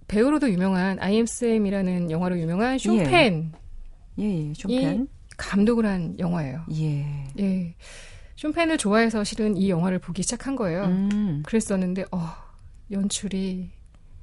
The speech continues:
Speaker 1: 함께 영화를 한번 작업하고 싶을 정도로 대단하더라고요. 그래서
Speaker 2: 어.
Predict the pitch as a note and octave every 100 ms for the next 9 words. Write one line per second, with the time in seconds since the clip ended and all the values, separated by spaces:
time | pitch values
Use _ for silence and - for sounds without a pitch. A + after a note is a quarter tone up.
0 | - - C4+ C4+ F#3+ G3 F#3+ F#3+ F#3+ A3+
1 | A3+ A3+ G3 F#3+ A3 G#3+ G#3 - A#3 G3
2 | F#3 F#3 F#3+ F3+ - F#3+ F#3+ G#3 G#3+ G3
3 | F3 F#3 F#3+ - D#3+ D#3+ D#3 D#3+